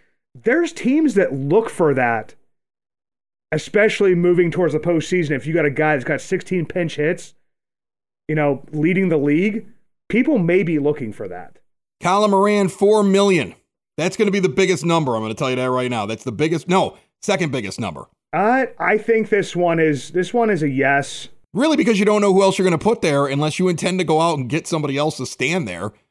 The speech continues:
Speaker 2: You know, if you, unless you have, like, the, the, the inkling that he's not the first baseman that we're really gonna use in the future, and we've already got somebody else in mind that we think is going to shake loose, that'll be around for the next three, four years when this team finally gets good.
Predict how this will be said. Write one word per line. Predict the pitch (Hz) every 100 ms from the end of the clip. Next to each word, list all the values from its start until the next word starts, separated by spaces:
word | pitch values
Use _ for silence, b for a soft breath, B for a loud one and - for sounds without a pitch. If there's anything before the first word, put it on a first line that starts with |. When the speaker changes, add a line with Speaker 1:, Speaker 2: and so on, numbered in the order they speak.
| _ _
Speaker 2:
You | 147
know, | 147 160
if | 156
you, | 190
unless | 170 226 233
you | 269
have, | 208 208
like, | 202 156
the, | 170 160
the, | 147 143 135 b b b _ -
the | 123 127 135 156 165
inkling | 180 180 165
that | 156 147 135
he's | 135 175 147
not | 151 175 185
the | 151
first | 170 165 147
baseman | 147 147 156 151
that | 143 139
we're | 135
really | 135 151 147
gonna | 143 139
use | 147 147
in | 143
the | 131
future, | - 151 165 135 123
and | 120
we've | 127 127
already | 143 139
got | 135 131
somebody | 147 143 135
else | 135
in | 131
mind | 120 123 143 127
that | 104
we | 113
think | - 127
is | 113
going | 135 120
to |
shake | 113 151 135 -
loose, | 151 156 117 - b b b -
that'll | 143
be | 139 139
around | 131 147 156 156
for | 135
the |
next | 120 110 -
three, | 143 131 117
four | - 131
years | 120 120 117 123 117
when | 123 120
this | 117 -
team | 156 123
finally | 139 131 123
gets | 113 113
good. | 120 151 185 95 113